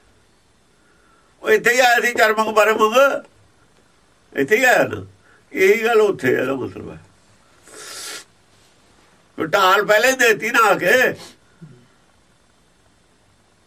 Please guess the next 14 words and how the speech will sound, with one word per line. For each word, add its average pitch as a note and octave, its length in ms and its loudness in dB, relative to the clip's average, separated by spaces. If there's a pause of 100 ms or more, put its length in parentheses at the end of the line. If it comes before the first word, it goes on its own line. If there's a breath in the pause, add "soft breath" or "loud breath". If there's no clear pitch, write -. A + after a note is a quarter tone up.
(800)
ਉਹ G#3+ 160 -2
ਤਾਂ A3 340 0
ਦਿੱਤੇ D#3+ 380 -4
ਹੈ F#3+ 440 2
ਲਫ਼ਜ਼ E3+ 340 -2
ਕੇ G#3 140 -6
ਉੱਥੇ F3 500 -6
ਜਾ C#3+ 240 0
ਕੇ F#3 380 -4
ਇਹਨਾਂ G3 200 -6
ਨੂੰ - 140 -10
ਪ੍ਰੋਬਲਮ D3 500 -4
ਨਾ F#2 60 -4
ਆਵੇ, E2+ 240 -12